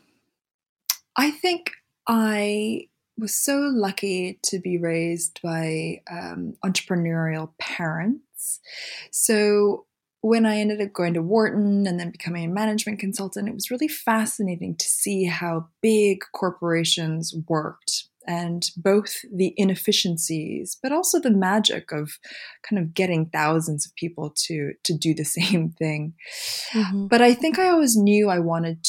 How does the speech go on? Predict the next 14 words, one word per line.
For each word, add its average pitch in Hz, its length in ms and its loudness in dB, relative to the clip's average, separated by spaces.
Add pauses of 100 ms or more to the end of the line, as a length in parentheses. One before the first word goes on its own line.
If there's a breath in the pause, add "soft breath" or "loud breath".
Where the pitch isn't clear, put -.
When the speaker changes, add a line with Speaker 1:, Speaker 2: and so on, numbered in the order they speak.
Speaker 1:
to 160 400 0
ultimately 175 720 -2
own 165 180 0
my 165 160 0
own 156 160 -4
business 156 680 -4
and - 200 -8
ultimately 160 680 -4
make 151 320 -6
my 151 140 -6
own 151 100 -6
decisions. 156 960 -6
And 165 240 -2
so 160 580 0